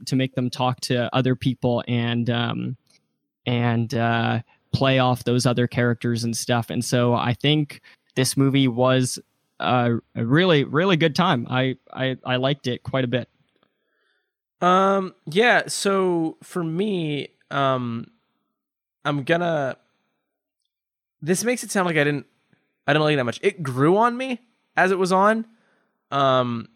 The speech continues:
Speaker 2: some of it I found really quite annoying.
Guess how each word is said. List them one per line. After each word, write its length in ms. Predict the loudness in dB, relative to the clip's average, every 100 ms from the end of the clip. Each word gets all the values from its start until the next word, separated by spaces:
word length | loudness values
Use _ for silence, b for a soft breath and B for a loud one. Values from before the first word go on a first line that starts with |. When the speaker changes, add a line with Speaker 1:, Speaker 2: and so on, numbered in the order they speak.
| _ _
Speaker 2:
some 560 | -6 -4 0 2 2
of 160 | 0 0
it 280 | 0 -2 -6 _ _ _ _ _ _ -2
I 200 | 0 0
found 540 | 0 2 2 -2 -8 _ _ _ _ _ _ _
really 540 | -16 -4 0 2 2 -2
quite 380 | -2 2 2
annoying. 560 | 2 0 0 0 -4